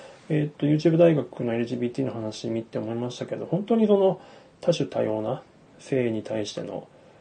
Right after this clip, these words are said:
えーっと、概念ってある、組み合わせがある。えーっと、か-、表面、体の表面では、えーっと、男性でも心が女性ってなりますし、その、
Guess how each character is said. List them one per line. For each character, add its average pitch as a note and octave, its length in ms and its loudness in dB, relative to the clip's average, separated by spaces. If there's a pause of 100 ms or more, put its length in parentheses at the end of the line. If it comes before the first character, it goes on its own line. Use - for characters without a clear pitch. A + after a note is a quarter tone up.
(240)
え - 80 -4
ー - 20 -6
っ G#2+ 40 -10
と、 B2+ 60 -10
概 B2 220 0
念 G#2+ 180 -2
っ G2+ 40 -10
て A#2 280 -6
あ A#2+ 80 0
る、 A2+ 380 -6 (140)
組 B2+ 140 -4
み A#2+ 60 0
合 - 20 0
わ A#2+ 60 -2
せ B2+ 140 -2
が A#2 120 2
あ A#2 40 2
る。 A#2+ 200 -6 (760)
え B2 140 -4
ー - 20 -12
っ A2 40 -18
と、 G#2 300 -6 (320)
か-、 - 140 -2 (100)
表 F#3+ 140 2
面、 F3+ 180 0
体 F3+ 280 4
の F3 60 2
表 E3+ 220 4
面 G3+ 180 4
で G3+ 80 8
は、 C3 260 8 (320)
え A#2 260 0
ー B2 40 -2
っ A2+ 40 -2
と、 A#2+ 60 0
男 A#2+ 140 0
性 D3 140 0
で G3+ 100 4
も D#3 380 4
心 C3+ 480 0
が A#2+ 300 2 (320)
女 A#2+ 140 -6
性 A#2 200 -4
っ - 20 -6
て - 160 -8
な B2 60 -4
り C#3+ 80 0
ま E3+ 100 2
す E3 80 -14
し、 F3+ 380 0
そ C3+ 80 -6
の、 A#2+ 200 -4